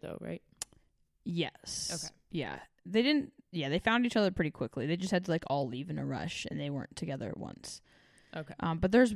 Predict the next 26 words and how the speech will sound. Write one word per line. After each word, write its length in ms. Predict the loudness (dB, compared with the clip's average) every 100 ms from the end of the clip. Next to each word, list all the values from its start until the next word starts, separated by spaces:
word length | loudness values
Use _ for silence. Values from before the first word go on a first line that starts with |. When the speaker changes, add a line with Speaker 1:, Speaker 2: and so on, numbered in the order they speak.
| 2
Speaker 2:
other 200 | 4 4
times 280 | 4 2 2
where 80 |
they 260 | 0 0 -2
actually 320 | -4 -4 -4 -4
get 140 | -4
split 220 | -6 -6
up, 140 | -6 -2
but 160 | 0 0 _ _ -4
that's 220 | -4 -2
later. 340 | -4 -4 -6 -10 _ _ _ _ _ _ _ _ -4
So 160 | 2
they 60 | 4
get 140 | 4
captured 460 | 4 4 4 2 0 _ _ -6
Speaker 1:
Mm. 80 | 2
Speaker 2:
by 100 | 6
these 140 | 6
bad 360 | 4 2 0 -4
people. 320 | -6 -2 0
They're 100 | 0
trying 200 | 0 -2
to 40 | 0
find 200 | 0 0
their 80 | 0
camp, 480 | 0 0 0 -4